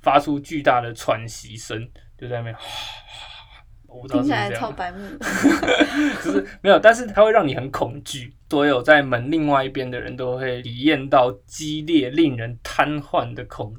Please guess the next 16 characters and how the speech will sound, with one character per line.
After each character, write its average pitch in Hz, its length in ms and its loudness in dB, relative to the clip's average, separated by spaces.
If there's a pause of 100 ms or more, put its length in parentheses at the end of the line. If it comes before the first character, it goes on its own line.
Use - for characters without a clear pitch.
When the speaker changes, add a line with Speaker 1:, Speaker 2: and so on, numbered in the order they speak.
Speaker 1:
惧， 117 300 -18 (460)
一 190 80 -6
直 151 100 -8
持 131 320 -10
续 147 160 2
到 139 260 4
S 123 280 -8
C 127 60 -10
P 127 120 -12
三 127 300 -4
零 120 160 -12
三 120 180 -12
消 117 320 -8
失 123 300 -16
为 - 240 -14
止。 - 220 -20